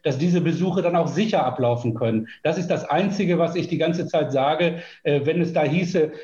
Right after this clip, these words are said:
hier würde einer die Heime schließen wollen, bin ich nun komplett missverstanden worden. An der Stelle vielleicht auch wissentlich, aber,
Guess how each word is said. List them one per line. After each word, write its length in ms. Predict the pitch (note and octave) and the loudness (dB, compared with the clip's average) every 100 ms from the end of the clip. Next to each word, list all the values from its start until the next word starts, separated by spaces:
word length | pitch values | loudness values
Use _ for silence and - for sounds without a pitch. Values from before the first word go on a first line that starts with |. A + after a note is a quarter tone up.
| - | -4
hier 160 | C#3+ | -2
würde 200 | C#3+ E3+ | 0 2
einer 200 | E3 D#3+ | 2 2
die 120 | D3 C3 | 2 2
Heime 240 | F#3+ A3 | 2 0
schließen 400 | - D3+ B2+ C#3+ | 0 -2 -2 0
wollen, 240 | C3+ C3+ | 2 2
bin 80 | C#3+ | 0
ich 100 | D#3 | 0
nun 120 | D#3+ | 0
komplett 380 | D#3 D3+ F3+ F3 | 0 0 0 0
missverstanden 720 | D#3+ D#3+ D#3 B2 - B2 B2+ | 0 -2 -2 -2 0 0 0
worden. 300 | A#2 A#2 A#2 | 2 0 0
An 100 | B2 | 0
der 100 | B2 | -2
Stelle 400 | B2+ D#3 C#3+ A#2 - - _ | -2 -2 0 -2 -6 -18 _
vielleicht 280 | C#3 C#3 C#3+ | -2 0 0
auch 140 | B2 | 0
wissentlich, 500 | D#3+ E3+ E3 D3 B2 | -2 -2 -2 -2 0
aber, 360 | C3+ C#3 - | 0 0 -2